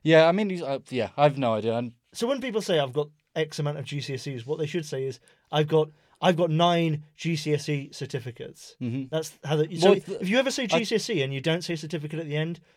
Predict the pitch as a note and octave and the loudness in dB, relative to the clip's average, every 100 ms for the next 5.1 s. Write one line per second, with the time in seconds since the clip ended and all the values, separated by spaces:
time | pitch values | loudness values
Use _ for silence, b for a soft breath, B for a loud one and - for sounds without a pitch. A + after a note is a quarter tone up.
0 | _ D3 D3+ D#3 D3+ - F#3 E3+ D#3+ D#3+ | _ -4 -2 -2 -6 -6 -4 -2 -4 -2
1 | E3 E3 D3+ _ _ D3+ G#3 A#3 E3 D3+ | -2 -2 -6 _ _ 4 6 8 6 6
2 | A2+ - - E3 C#3+ C3+ D3+ C#3 C3+ B2 | 4 -2 -6 -4 -2 4 6 6 2 -6
3 | B2+ B2 C3+ B2+ b b F3 A3+ D4+ C4 | -10 -6 -6 -6 b b 0 2 0 -2
4 | - A#3+ D3+ D3 B2 D3+ E3+ F#3+ F3 D#3 | -6 -6 -4 -4 -4 -2 -2 -2 -4 -8
5 | - | -10